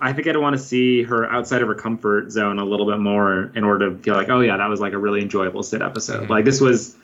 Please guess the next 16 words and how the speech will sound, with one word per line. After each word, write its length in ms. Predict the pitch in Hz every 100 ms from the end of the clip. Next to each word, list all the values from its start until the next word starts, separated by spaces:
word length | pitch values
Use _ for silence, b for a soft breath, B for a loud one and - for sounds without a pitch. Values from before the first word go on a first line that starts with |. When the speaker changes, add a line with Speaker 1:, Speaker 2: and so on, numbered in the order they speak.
| b b
Speaker 1:
kinda 180 | - 175
more 140 | 156 147
of 60 |
the 40 | 131
same. 300 | 127 123 107
Like, 160 | 104
Sid 320 | - 147 143 -
plots, 440 | 131 127 127 -
she 200 | - 123
gets 260 | 123 117 -
backstabbed, 720 | 117 110 - 113 110 104 104
she 160 | - 101
backstabs 720 | 101 104 - 101 95 90 _
them, 480 | 104 101 98 95 92
and 280 | 92 92 90
then, 540 | 92 95 92 90 90